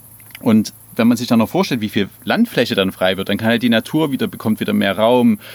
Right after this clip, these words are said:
der Regenwald kann wieder sprießen und es kann wieder viel mehr Lebensmittel angebaut werden, sodass wir halt auch die neunhundert Millionen Hungernden auf der Welt, die wir haben, einfach wieder mit Lebensmitteln versorgen können ohne Probleme.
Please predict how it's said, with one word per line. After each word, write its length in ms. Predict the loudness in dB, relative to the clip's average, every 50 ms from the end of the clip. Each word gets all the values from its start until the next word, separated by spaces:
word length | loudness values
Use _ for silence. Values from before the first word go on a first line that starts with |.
| -20 -20 -20 -20 -20 -14
der 540 | -12 -12 -6 -2 2 2 4 4 4 2 2
Regenwald 520 | 0 -2 -2 0 -2 0 2 2 2 0
kann 200 | 0 0 0 0
wieder 160 | 0 0 -2 -4
sprießen 880 | -6 -8 -14 -8 -2 0 2 2 2 2 2 2 4 4 4 4 2 0 -4 -6
und 540 | -4 -2 0 0 2 2 0 0 -2 -6 -14 -16 -14 -12
es 100 | -10 -4
kann 160 | -2 0 0
wieder 160 | 2 0 -2
viel 200 | -2 0 0 0
mehr 340 | 2 2 2 0 0 -2 -6 -10 -8 -4
Lebensmittel 480 | 0 0 0 0 -2 -2 -2 -4 -2 -2
angebaut 440 | -2 0 0 0 2 2 2 2
werden, 160 | 2 0 0 0
sodass 260 | 0 -2 -4 -2 0
wir 80 | 0
halt 120 | 0 0 0
auch 120 | -2 -4
die 100 | -2 -2
neunhundert 440 | -2 0 0 0 0 0 -2 -2 -4 -8 -14 -8 -4
Millionen 520 | -2 0 2 2 4 4 4 4 2 2
Hungernden 400 | 2 2 2 4 4 4 2 2
auf 120 | 0 -2 -2
der 140 | -2 0 0
Welt, 260 | 2 0 0 -2 -8 -14 -20 -20 -20 -20 -20 -20 -14 -6
die 120 | -4 -2 0
wir 180 | 0 0 -2
haben, 460 | 0 0 0 2 4 4 4 2 2 0 -4 -6
einfach 260 | -4 -4 -4 -4 -2
wieder 180 | -2 0 0
mit 160 | 0 0 0 0
Lebensmitteln 500 | 0 0 0 0 -2 -2 0 0 -2 -2
versorgen 420 | -4 -4 -2 0 0 0 0 0
können 220 | -2 -2 -2 -2 -2
ohne 200 | -2 -2 -4 -4
Probleme. 540 | -4 -6 -8 -6 -4 -2 0 2 0 0 0